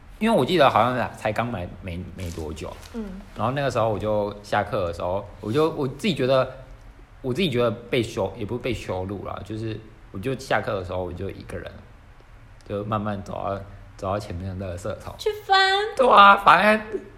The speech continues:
Speaker 1: 翻出来。
Speaker 2: 好可怜哦。
Speaker 1: 我这，真的，真的印象不是很好欸。可是其实说真的，也是因为我做坏事，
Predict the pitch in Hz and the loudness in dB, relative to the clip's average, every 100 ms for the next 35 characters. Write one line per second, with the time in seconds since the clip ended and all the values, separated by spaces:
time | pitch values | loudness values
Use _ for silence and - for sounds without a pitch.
0 | - - 160 175 - 180 180 117 98 101 | -20 2 4 4 0 0 4 4 4 2
1 | 101 440 403 359 330 320 330 330 208 202 | 0 -2 -4 -4 -6 -4 -2 2 4 4
2 | 208 233 - 254 185 202 - 247 240 214 | 2 0 6 8 8 2 2 6 6 4
3 | 226 208 196 180 127 143 131 110 - 95 | 0 0 2 0 0 0 0 0 2 4
4 | 90 - - - 160 185 233 - - - | 4 0 -6 -6 -4 2 2 2 -8 -16
5 | - - - - 160 156 139 147 131 127 | -20 -20 -10 -4 -2 -2 0 0 2 0
6 | 127 117 95 - - 120 165 160 156 139 | 2 0 0 -4 -6 -2 -2 0 2 2
7 | 90 113 98 107 85 80 90 | 0 -2 -2 -2 -2 -4 -10